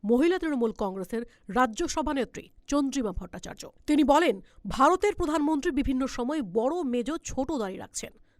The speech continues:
তা নিয়েও কটাক্ষ করেন তিনি। নির্বাচনের আগে রাম মন্দির নিয়ে রাজনীতি করেছেন প্রধানমন্ত্রী, প্রতিশ্রুতি দিয়েছিলেন প্রত্যেকের অ্যাকাউন্টে পনেরো লক্ষ টাকা দেবেন,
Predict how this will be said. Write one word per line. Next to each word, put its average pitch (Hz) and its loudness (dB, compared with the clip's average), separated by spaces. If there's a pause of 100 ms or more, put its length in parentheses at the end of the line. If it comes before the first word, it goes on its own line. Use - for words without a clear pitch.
তা 233 -2
নিয়েও 247 0 (260)
কটাক্ষ 302 2
করেন - -8
তিনি। - -14 (100)
নির্বাচনের 392 6
আগে 277 2
রাম 247 4
মন্দির 330 2
নিয়ে 277 2
রাজনীতি 262 2
করেছেন 226 -4 (260)
প্রধানমন্ত্রী, 190 -2 (260)
প্রতিশ্রুতি 311 2
দিয়েছিলেন 269 0 (400)
প্রত্যেকের 370 4
অ্যাকাউন্টে 320 2 (320)
পনেরো 370 6
লক্ষ 392 6
টাকা 214 0
দেবেন, 185 -8